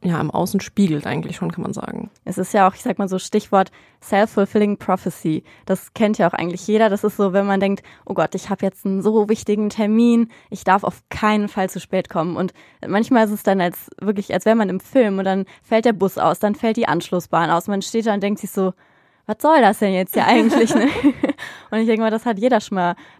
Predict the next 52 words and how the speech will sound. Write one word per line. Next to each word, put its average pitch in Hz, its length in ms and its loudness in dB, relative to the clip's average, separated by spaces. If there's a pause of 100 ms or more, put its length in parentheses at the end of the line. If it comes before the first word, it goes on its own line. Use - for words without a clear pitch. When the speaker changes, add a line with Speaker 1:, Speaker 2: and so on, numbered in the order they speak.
Speaker 2:
erlebt 214 320 2
in 233 100 4
seinem 180 160 2
Leben, 196 220 0
aber 196 220 2
das 202 200 -2
zeigt 214 300 0
nur 220 100 2
noch 214 140 0
mal 208 160 0
so 202 100 -2
gut, 208 220 0 (320)
wie 196 160 0
es 208 100 -4
eben 202 320 2
gehen 226 240 2
kann, 185 320 -2 (240)
dass 185 200 -2
man 185 320 2
manche 202 340 0
Dinge 196 320 0
auch - 140 -2
unbewusst 185 500 -2
in 185 100 -2
sein 180 160 2
Leben 180 300 0
anzieht. 190 440 -4 (680)
Speaker 1:
Und 202 100 4
ich 190 80 2
glaube, 208 280 4
es 240 60 -2
ist 208 140 -8
halt 196 140 -2
total 196 640 -2
wichtig, 202 560 -2
dass 190 160 0
es 185 100 -8
da 180 120 0
nicht 196 220 2
nur 202 180 4
so 185 120 0
um 175 240 0 (320)
bewusste 180 480 2
Gedanken 247 440 2
und 202 120 2
bewusste 170 420 -2
Einstellungen 254 460 2
geht, 247 180 0
sondern 247 320 2
halt - 140 -8
auch - 100 -12
so - 180 -6